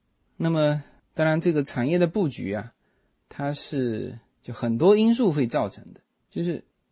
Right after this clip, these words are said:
如果说中国所有的地方，呃，都拒绝成为这个垃圾废品回收的中心，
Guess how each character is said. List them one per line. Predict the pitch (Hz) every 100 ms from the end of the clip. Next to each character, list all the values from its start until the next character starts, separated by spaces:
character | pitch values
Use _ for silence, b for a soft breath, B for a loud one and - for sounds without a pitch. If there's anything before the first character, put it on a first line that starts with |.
| _ -
如 | 147 180
果 | 233 175
说 | 185
中 | 185 226 233
国 | 151 135 143
所 | - 139 151
有 | 226 175 117
的 | 117 127 120
地 | 117 - 147
方， | 131 135 127 127 135 -
呃， | 131
都 | 156
拒 | - 269
绝 | 156 147
成 | 143 131 151
为 | 151 120
这 | 127
个 | 131
垃 | 139
圾 | 139 147 147
废 | - 165 131
品 | 113
回 | 101 110
收 | 127
的 | 127
中 | 131 156
心， | 160 170